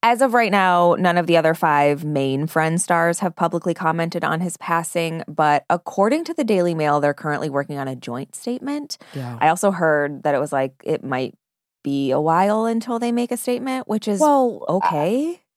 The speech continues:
Speaker 2: I, I'm really, the, the amount of comments that I have seen of people being like, "Why haven't we heard?" And it's like,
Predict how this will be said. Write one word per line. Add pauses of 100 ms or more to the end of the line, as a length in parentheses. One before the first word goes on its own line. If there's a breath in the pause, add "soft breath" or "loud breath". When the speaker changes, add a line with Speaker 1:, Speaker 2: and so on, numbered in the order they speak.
Speaker 2:
I,
I'm
really,
the,
the
amount
of
comments
that
I
have
seen
of
people
being
like,
"Why
haven't
we
heard?"
And
it's
like,